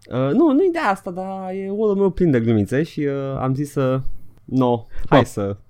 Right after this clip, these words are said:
Speaker 1: <laughs> step.
Speaker 2: Înțeleg tragedia pentru, uh, lumea artei și culturii internaționale, dar nu a fost nimeni rănit.
Speaker 1: Ah,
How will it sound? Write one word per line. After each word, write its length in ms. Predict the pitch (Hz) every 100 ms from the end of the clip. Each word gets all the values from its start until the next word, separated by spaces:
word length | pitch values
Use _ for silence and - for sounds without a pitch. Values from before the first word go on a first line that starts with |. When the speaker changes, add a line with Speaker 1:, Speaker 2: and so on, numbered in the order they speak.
| - -
Speaker 1:
<laughs> 520 | 151 135 143 135 - -
step. 280 | 139 139
Speaker 2:
Înțeleg 440 | 143 131 135 139 143
tragedia 500 | 147 123 113 110 113
pentru, 400 | 117 107 - 110
uh, 720 | 104 101 101 95 98 - 113
lumea 300 | 104 110 110
artei 520 | 107 104 - 123 156 -
și 180 | - -
culturii 600 | 123 110 110 107 135 165 _ - - -
internaționale, 560 | 127 107 104 104 123 - 123
dar 360 | 123 127 175 131
nu 80 |
a 40 | 123
fost 180 | 165 143
nimeni 200 | 131 113
rănit. 400 | 98 110 - - _ _ _ _ -
Speaker 1:
Ah, 120 | -